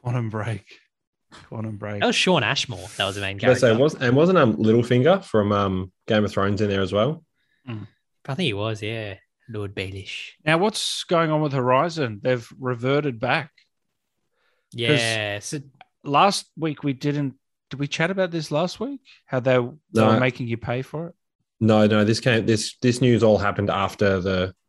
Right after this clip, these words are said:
Speaker 3: after we recorded last week, as it seems to usually happen. Um,
Speaker 1: Yeah, they wanted us to pay again for, I mean, this stuff confuses the hell out of me.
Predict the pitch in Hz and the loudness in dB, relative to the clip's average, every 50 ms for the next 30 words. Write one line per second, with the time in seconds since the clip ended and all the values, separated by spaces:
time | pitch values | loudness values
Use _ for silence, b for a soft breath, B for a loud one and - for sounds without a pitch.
0 | _ _ - 110 98 95 - 110 98 92 92 92 87 - - 92 92 90 87 90 | _ _ -4 -2 -2 0 0 0 2 2 2 0 0 -2 -2 -2 -2 -2 -2 -2
1 | 87 85 85 - - 87 87 98 - - _ _ _ _ _ - 117 110 92 101 | -2 -4 -4 -4 -4 -4 -4 -6 -6 -12 _ _ _ _ _ -2 0 0 0 0
2 | - - - - 113 107 98 87 - 101 98 95 98 101 101 95 87 98 92 85 | -4 -6 -4 -2 0 0 0 0 -2 -4 -2 -2 0 0 0 0 0 0 -2 -2
3 | 87 85 - 131 156 170 170 B B B B B B B B B B B B B | -2 -2 -2 0 0 -2 -4 B B B B B B B B B B B B B
4 | B B B _ _ _ _ _ _ _ _ _ _ _ _ - 117 117 110 110 | B B B _ _ _ _ _ _ _ _ _ _ _ _ -2 0 2 4 4
5 | 107 104 101 95 95 - 139 143 160 180 190 175 170 160 - - 143 - 151 143 | 4 4 2 0 0 0 2 4 4 4 2 2 0 -2 -4 -6 -6 -2 0 0
6 | 135 131 127 113 113 123 123 135 127 110 104 101 101 - _ _ _ _ _ _ | 2 2 0 -2 -2 -2 0 0 0 -2 -6 -8 -12 -18 _ _ _ _ _ _
7 | _ _ _ _ _ _ - 127 117 117 117 113 113 110 107 110 - - _ _ | _ _ _ _ _ _ -8 -6 -4 -4 -4 -4 -4 -4 -6 -8 -12 -16 _ _
8 | _ _ _ _ _ _ _ _ _ _ _ _ _ _ _ 143 135 147 151 156 | _ _ _ _ _ _ _ _ _ _ _ _ _ _ _ -8 -4 -4 -4 -4
9 | 165 190 - - - 220 185 - - 135 113 - - 117 113 107 104 104 110 101 | -4 -6 -6 -6 -6 -6 -6 -4 -6 -8 -6 -6 -4 -4 -4 -4 -4 -4 -4 -4
10 | 107 107 104 107 107 104 107 101 101 101 101 104 | -4 -4 -2 -2 -2 -2 -4 -4 -6 -6 -6 -8